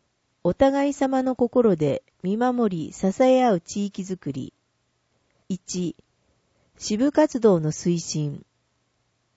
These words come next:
一人暮らし高齢者、日向ぼっこの集い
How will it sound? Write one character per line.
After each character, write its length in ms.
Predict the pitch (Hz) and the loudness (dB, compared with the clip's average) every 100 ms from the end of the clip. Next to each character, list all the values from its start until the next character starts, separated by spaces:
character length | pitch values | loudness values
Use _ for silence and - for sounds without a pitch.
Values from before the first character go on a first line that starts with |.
| _ | _
一 260 | - - 277 | -20 0 4
人 140 | 294 | 4
暮 100 | 285 | 4
ら 120 | 294 294 | 4 2
し 100 | - | 2
高 260 | 262 254 | 4 6
齢 220 | 254 214 | 6 4
者、 340 | - - 135 139 _ _ _ | 2 -4 -4 -6 _ _ _
日 200 | _ - | _ -2
向 140 | 262 285 285 | 0 2 2
ぼ 120 | 285 | 2
っ 80 | 277 - | 0 0
こ 100 | 202 | 0
の 160 | 175 156 | 0 -4
集 300 | - 160 156 | -2 0 0
い 160 | 143 | -2